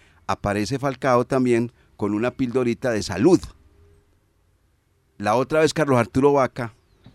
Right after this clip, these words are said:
fue un jugador que vino a Colombia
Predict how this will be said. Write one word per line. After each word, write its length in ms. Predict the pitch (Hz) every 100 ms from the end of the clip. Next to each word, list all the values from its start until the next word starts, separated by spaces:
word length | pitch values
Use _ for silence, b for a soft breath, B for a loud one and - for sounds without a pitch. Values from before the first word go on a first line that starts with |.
| _
fue 120 | 110
un 120 | 123 143
jugador 640 | 151 143 143 127 117 104 _ _ _ _ _ -
que 120 | 98
vino 220 | 104 131
a 60 | 147
Colombia 580 | - 147 131 120 123